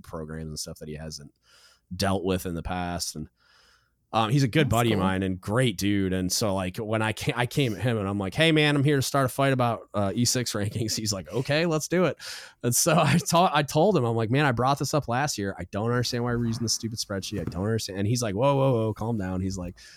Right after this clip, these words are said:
Speaker 1: "I'm, because this is happening now and I haven't had time to do anything formal, I'm sending out the spreadsheet so everybody feels like they have a say, but the only people that are gonna be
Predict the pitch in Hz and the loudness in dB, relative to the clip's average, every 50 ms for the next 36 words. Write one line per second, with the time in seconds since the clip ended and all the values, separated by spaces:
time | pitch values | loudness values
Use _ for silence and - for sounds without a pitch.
0 | - _ - - 113 117 117 117 - 104 110 107 - - 135 131 117 135 127 113 | -20 _ 0 2 2 4 4 2 0 -2 -4 -2 0 0 0 2 2 2 2 2
1 | 120 107 - - 120 120 117 123 113 107 98 95 95 101 107 113 120 107 101 90 | 0 0 0 0 0 0 0 -2 -2 0 0 0 0 0 0 0 -2 -2 -2 -2
2 | 104 104 104 101 95 95 92 - 98 98 101 101 95 90 87 92 95 98 98 98 | -2 -2 -2 -2 -2 -4 -4 -6 -6 -4 -2 -2 -2 -4 -4 -4 -2 0 0 0
3 | 98 95 104 104 98 - - 95 90 - - 143 151 139 104 85 82 - _ _ | 0 -2 -2 -2 -2 -4 -4 -8 -8 -6 -4 -2 0 0 0 -2 -2 -6 _ _
4 | _ _ - - - 120 - - 175 175 170 165 156 127 113 - - 120 123 123 | _ _ -4 0 0 2 4 4 4 6 6 4 4 4 2 0 2 2 2 2
5 | - - 110 101 - 110 98 101 107 104 104 113 104 92 - - 110 104 101 95 | 2 0 -2 0 0 -2 0 2 2 2 2 0 0 -2 -2 -2 -2 0 0 0
6 | - 95 92 87 - 92 87 - - 95 90 92 101 95 - - 107 110 117 117 | 0 0 -4 -4 -2 -4 -4 -4 -4 -4 -2 -2 -2 -2 -2 -2 -2 0 0 2
7 | 131 127 113 - - 95 95 90 - 95 85 101 104 107 107 107 98 104 104 101 | 2 0 0 0 0 -2 -2 -2 -4 -4 -2 0 2 2 2 0 0 0 -2 -2
8 | - 107 98 95 92 90 87 90 92 92 87 85 82 | -2 -2 -2 0 0 0 -2 0 -2 -2 -2 -2 -4